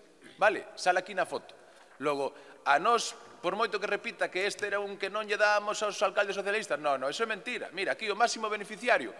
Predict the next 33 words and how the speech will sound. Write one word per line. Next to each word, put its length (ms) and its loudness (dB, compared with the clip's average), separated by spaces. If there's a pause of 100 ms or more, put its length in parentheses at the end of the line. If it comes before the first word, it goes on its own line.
(240)
un 160 0
alcalde 380 4
do 100 -2
Partido 240 0
Socialista 480 -4
que 80 -4
na 140 0
actualidade 400 0
forma 260 -2
parte 300 2
do 80 -4
seu 180 -4
equipo 400 -6 (220)
de 160 -4
colaboradores. 680 0 (320)
Eso 160 -4
é 60 2
unha 100 2
realidade. 640 2
Logo, 240 -6
vostede 260 -6
díganos 380 -6
mentiras, 420 -8
o 80 -10
que 80 -6
queira, 300 -4
pero 400 -8
eso 100 -6
é 60 -8
unha 100 -6
realidade. 380 -10 (580)
Foi 260 0
vostede 540 0